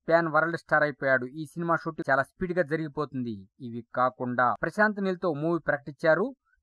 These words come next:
ఎన్టీఆర్ థర్టీ వన్. పాన్ వరల్డ్ స్టార్ జూనియర్ ఎన్టీఆర్ తన ముప్పై ఒకటో సినిమా.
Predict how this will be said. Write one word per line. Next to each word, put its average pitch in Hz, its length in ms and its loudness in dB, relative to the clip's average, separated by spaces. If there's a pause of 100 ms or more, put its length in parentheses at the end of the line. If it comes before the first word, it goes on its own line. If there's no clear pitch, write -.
ఎన్టీఆర్ 170 420 2
థర్టీ 151 320 0
వన్. 135 260 6 (340)
పాన్ 170 240 4
వరల్డ్ 170 300 2
స్టార్ 160 260 2
జూనియర్ 160 320 -4
ఎన్టీఆర్ 156 440 4 (400)
తన 117 140 -2
ముప్పై 127 380 -4
ఒకటో 156 260 0
సినిమా. 151 380 0